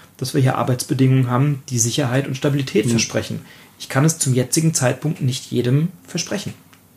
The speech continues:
Speaker 1: So. Und dann ist das sehr ehrlich, ist vielleicht nicht die Antwort, die Leute hören wollen, aber was passiert ist, da werden drei Tage lang Konferenzen abgehalten und am Ende haben die Leute keine Antwort auf diese Frage.
Speaker 2: Mhm.
Speaker 1: Und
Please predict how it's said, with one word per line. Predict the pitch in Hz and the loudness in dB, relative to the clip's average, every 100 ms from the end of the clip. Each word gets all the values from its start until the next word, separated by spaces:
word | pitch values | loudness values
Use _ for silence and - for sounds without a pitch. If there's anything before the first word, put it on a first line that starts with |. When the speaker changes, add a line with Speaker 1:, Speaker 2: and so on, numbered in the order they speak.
| _ - | _ -10
Speaker 1:
So. | - 139 - - - - - - _ | -4 -4 -6 -18 -18 -18 -20 -20 _
Und | 156 | 2
dann | 143 | 4
ist | 156 - | 2 0
das | 139 | 2
sehr | - 147 | 4 4
ehrlich, | 117 156 185 | 4 2 0
ist | - | -2
vielleicht | 151 139 | -2 -2
nicht | 214 - | -4 -2
die | |
Antwort, | - 233 247 | -2 0 -2
die | 196 | 2
Leute | 214 220 | 2 4
hören | 151 131 123 | 4 4 2
wollen, | 135 170 | 0 0
aber | 156 | -4
was | 165 | -4
passiert | - 135 220 - | -4 0 0 2
ist, | 160 | 0
da | 156 139 | 0 2
werden | 147 | 0
drei | 139 131 | 0 0
Tage | 160 160 160 | 0 2 2
lang | 151 151 | 2 0
Konferenzen | 160 131 135 185 175 | -2 -2 0 0 0
abgehalten | - - 123 117 143 | -4 -4 -2 -2 0
und | 131 | -2
am | |
Ende | 127 135 | 0 0
haben | 147 | 0
die | |
Leute | 131 127 | 0 -2
keine | 131 113 104 | -4 -6 -6
Antwort | 117 123 | -6 -10
auf | 135 | -8
diese | 147 - | -10 -10
Frage. | - 262 | -8 0
Speaker 2:
Mhm. | 135 143 | 4 4
Speaker 1:
Und | 131 | 4